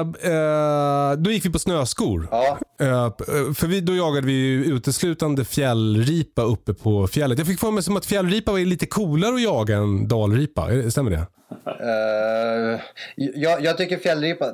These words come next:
Speaker 2: oftast upplever jag att fjällripan är lite tryggare. Dalriporna är så
Speaker 1: Mhm.
Speaker 2: morra, de är ju nervösa för sig själv, tänkte jag säga.
Speaker 1: Ja.
Speaker 2: Eh, och
Speaker 1: Alltså när man är uppe, när man är uppe i fjällen och, och skidar i björkskog så stöter man ju väldigt ofta ripor.
Speaker 2: Ja, det gör man ju.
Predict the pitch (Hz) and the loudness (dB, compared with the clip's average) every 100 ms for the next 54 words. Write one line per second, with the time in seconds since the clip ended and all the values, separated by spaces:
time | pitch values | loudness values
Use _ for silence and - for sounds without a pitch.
0 | - 151 139 170 156 156 147 139 131 131 | -4 -6 -4 -4 -4 -4 0 0 0 -2
1 | 143 120 123 - 117 117 117 - 113 107 | -2 0 0 -2 -2 -4 -4 -2 -2 0
2 | 113 98 98 - 123 92 123 117 92 - | -2 -4 -8 -4 -4 -2 -2 -2 -4 -10
3 | - 107 104 117 120 135 131 113 117 131 | -10 -4 -2 -4 -4 0 0 0 -2 -4
4 | 135 117 113 135 165 110 113 104 110 113 | -2 0 2 2 2 0 0 -2 -2 -2
5 | 110 104 101 95 101 - 98 95 92 98 | -2 -2 -2 -4 -6 -2 -2 -2 -4 -4
6 | 110 104 90 92 87 98 85 - - - | -2 -2 -4 -8 -4 -2 -4 -6 -16 -16
7 | - - - - 135 139 - - 101 107 | -16 -6 -4 0 0 -2 -4 -6 -2 -2
8 | 113 120 123 131 170 165 190 190 190 190 | -2 -2 -2 -2 -2 -2 0 -2 0 0
9 | 190 190 247 247 196 151 143 151 151 147 | 0 0 -2 0 0 0 0 0 0 0
10 | 147 151 131 170 147 185 208 175 - 113 | 0 0 0 0 0 0 0 0 0 0
11 | 143 123 190 196 156 131 127 165 147 160 | 0 0 -2 0 0 0 0 0 0 0
12 | 156 - - 151 117 117 - 104 85 101 | -2 -4 -2 0 2 0 0 0 2 0
13 | 98 - 110 98 95 90 | -2 -2 -2 0 -2 -4